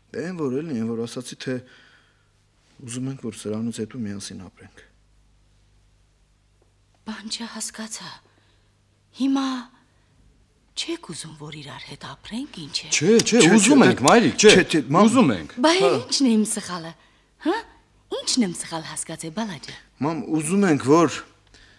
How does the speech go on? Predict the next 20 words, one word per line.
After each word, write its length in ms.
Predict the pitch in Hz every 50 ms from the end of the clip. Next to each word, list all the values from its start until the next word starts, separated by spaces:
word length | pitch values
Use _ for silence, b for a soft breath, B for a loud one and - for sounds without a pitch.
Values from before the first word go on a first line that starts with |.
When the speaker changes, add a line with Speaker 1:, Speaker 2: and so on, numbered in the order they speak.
| b b b b b _ _ _ _ _
Speaker 1:
արա, 220 | - - - - 147
դե 140 | 151 160
ասա 320 | 160 165 170 - - 165 143 143
էլի, 280 | 143 143 139 139 135 123
ես 200 | 117 123 123 110
Speaker 3:
Դե 60 | 101
ինչ 180 | 123 156 - -
ասեմ, 340 | 180 165 - - 135 107 110
է։ 80 | 123 147 _ _ _ _ b b b b b b b b b b b b b b b b b b b b b b b b
Speaker 1:
Ուզում 240 | 175 202 247 294
ենք, 140 | 320 294 196
որ 160 | 254 277 247
դու 160 | 180 190 240 214
գաս 320 | 151 139 151 143 131 - -
մեզ 260 | 123 123 139 135 123
մոտ 240 | 143 165 190 180 127
Երևան։ 460 | 123 123 131 131 131 113 104 95 80 - - _ _ _ _ _ _ - 190
Speaker 2:
<laughs> 1120 | 180 208 262 240 214 202 202 226 208 - - - - - - - - - - _ - 262
Էլի 180 | 285 254 226 247
սկսեցիք, 840 | - - - - - - 233 226 220 226 - 208 202 226 220 -